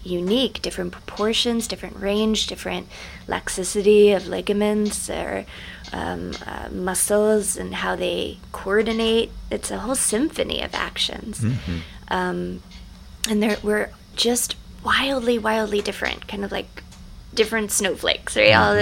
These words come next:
Speaker 2: Mm-hmm.
Speaker 1: uh, just, just no two are alike.
Speaker 2: Because it's the whole system
Speaker 1: The
Speaker 2: coming
Speaker 1: whole
Speaker 2: together.
Speaker 1: system. And everything is interconnected and interdependent. So one, you know, different area is, is connected to every other part of you.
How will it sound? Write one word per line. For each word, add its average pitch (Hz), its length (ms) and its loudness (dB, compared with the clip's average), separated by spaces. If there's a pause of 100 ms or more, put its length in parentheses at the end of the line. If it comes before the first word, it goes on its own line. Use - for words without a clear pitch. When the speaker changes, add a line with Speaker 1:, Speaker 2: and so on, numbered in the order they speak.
Speaker 2:
Mm-hmm. 170 200 0
Speaker 1:
uh, - 40 -2
just, 202 420 -6 (460)
just - 500 -4 (160)
no 220 240 4
two 226 420 0
are 196 160 0
alike. 175 460 -10
Speaker 2:
Because - 260 -8
it's - 140 -6
the 92 100 -4
whole 95 180 -4
system - 500 -2
Speaker 1:
The 78 60 -8
Speaker 2:
coming 254 260 0
Speaker 1:
whole 285 120 0
Speaker 2:
together. - 260 2
Speaker 1:
system. - 420 0 (480)
And 220 220 2
everything 247 480 2
is 233 160 2
interconnected 196 1120 -2
and 196 140 -2
interdependent. 202 1000 -2 (300)
So 180 300 0
one, 208 720 0 (440)
you 226 180 -2
know, 190 140 0
different 190 460 -2
area 208 480 6
is, 247 340 0
is 202 200 -2
connected 208 460 -4
to 208 80 -2
every 220 220 -2
other 226 180 -2
part - 300 -6
of - 120 -10
you. - 280 -10